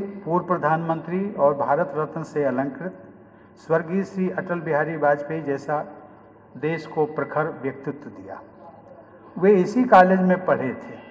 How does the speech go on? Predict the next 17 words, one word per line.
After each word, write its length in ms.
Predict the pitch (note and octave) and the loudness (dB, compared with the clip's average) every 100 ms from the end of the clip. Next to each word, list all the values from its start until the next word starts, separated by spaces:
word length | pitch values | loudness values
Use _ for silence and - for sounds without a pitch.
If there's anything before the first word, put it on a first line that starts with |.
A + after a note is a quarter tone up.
| - - - - - - - | -20 -20 -20 -20 -20 -12 -2
उनके 260 | F#3 G3+ G#3 | 0 4 6
परिवार 420 | G3 F#3 F#3+ G3+ | 6 8 10 10
में 180 | G#3 G3+ | 8 4
शिक्षा 380 | - F#3+ - G3+ | -2 -4 4 4
प्राप्ति 460 | F3+ E3 D#3+ F#3+ F#3 | 8 8 6 -4 -4
की 380 | F#3+ G3 F#3+ - - - - - - - - - - | -4 -4 -4 -8 -18 -20 -20 -20 -20 -20 -20 -20 -10
उत्कट 680 | F3 F3 - G#3+ G#3 - - | -10 -10 4 4 4 -10 0
अभिलाषा 600 | E3 E3+ D#3 D#3+ D#3 G#3 | 0 4 6 6 6 2
का 160 | G#3 F#3 | 8 6
अंदाजा 460 | E3 - F3+ F#3+ E3 | 8 6 8 8 6
इसी 280 | D#3+ - A3 E3+ | 4 -2 -4 4
बात 260 | D#3+ F#3 | 8 8
से 140 | - A3 | 6 4
लगाया 380 | F3 D#3+ E3 | 6 8 6
जा 140 | D#3+ D3+ | 6 0
सकता 380 | - C3+ - D3 | -2 -4 2 2
है 160 | A#2 | 2